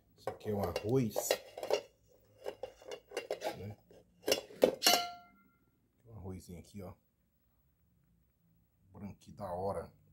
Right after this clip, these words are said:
Isso aqui é um feijãozinho que esquentei, né? O feijãozinho que tá na geladeira, pra ir pro mato, a gente vai e esquenta, né?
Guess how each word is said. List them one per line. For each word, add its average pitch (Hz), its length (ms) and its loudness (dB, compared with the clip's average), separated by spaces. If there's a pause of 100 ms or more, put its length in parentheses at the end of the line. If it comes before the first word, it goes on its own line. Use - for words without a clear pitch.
(960)
Isso - 80 -20
aqui - 120 -10
é 117 40 -2
um 117 80 0
feijãozinho 113 500 0
que - 120 -8
esquentei, 135 560 2
né? 135 200 2 (1300)
O - 80 -20
feijãozinho 101 320 -6
que - 40 -16
tá 95 120 -4
na 101 80 0
geladeira, 117 640 0
pra 113 120 0
ir 107 160 2
pro 107 160 -6
mato, 123 300 2
a 139 40 -4
gente 117 160 -4
vai 110 160 0
e 143 40 0
esquenta, - 420 -2
né? 107 220 -4